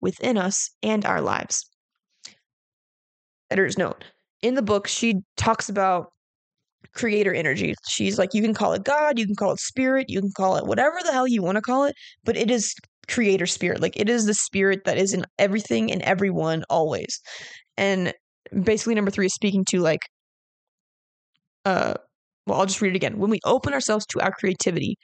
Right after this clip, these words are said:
we open ourselves to the creator's creativity within us and our lives."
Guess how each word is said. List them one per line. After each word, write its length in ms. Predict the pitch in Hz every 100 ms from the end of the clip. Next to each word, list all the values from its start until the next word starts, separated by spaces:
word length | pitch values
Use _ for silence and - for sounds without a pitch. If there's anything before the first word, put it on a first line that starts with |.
| _
we 120 | - -
open 280 | - 208 247
ourselves 420 | 233 - 190 196
to 100 | -
the 80 | 196
creator's 500 | - 214 185 185 196
creativity 600 | - 180 175 180 160 170
within 380 | 196 - - 196
us 200 | 202 - -
and 160 | 190
our 140 | - 170
lives." 280 | - -